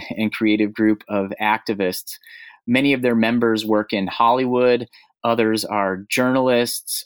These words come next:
Others are on-the-ground organizers for various groups like L A Tenants Union,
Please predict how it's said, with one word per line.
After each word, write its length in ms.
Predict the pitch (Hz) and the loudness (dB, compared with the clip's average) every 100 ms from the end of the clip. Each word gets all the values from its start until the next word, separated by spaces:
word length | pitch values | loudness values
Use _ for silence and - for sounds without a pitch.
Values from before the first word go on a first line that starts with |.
| - | -2
Others 380 | 113 113 110 - | 0 2 0 -2
are 340 | 107 104 101 113 | 0 2 0 0
on-the-ground 520 | 113 120 113 107 101 107 | 0 0 0 -2 -2 -2
organizers 600 | 110 117 107 101 92 - | -2 0 -2 -2 -4 -6
for 160 | - | -6
various 440 | 98 101 104 98 - | -2 0 0 -2 -4
groups 360 | 110 104 98 | -2 -2 0
like 200 | 98 98 107 | -4 -4 -2
L 140 | 101 | -2
A 80 | 98 | -2
Tenants 480 | - 113 107 104 - | -2 -2 0 -2 -2
Union, 640 | 107 101 101 98 95 92 | 0 0 0 0 -2 -4